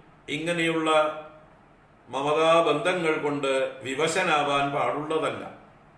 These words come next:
ഒരു ക്ഷത്രിയന്റെ ഉള്ളില് നല്ല നെഞ്ചുറപ്പ് വേണം,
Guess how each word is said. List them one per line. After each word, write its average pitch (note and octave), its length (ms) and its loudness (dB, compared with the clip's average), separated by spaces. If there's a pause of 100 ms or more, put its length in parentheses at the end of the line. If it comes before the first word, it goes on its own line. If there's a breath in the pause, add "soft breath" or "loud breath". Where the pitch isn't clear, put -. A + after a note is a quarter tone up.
(840)
ഒരു A#2+ 80 -14
ക്ഷത്രിയന്റെ F3+ 640 0
ഉള്ളില് D#3+ 600 2 (1400)
നല്ല D3 440 2 (1500)
നെഞ്ചുറപ്പ് E3 800 0
വേണം, A#2 300 -2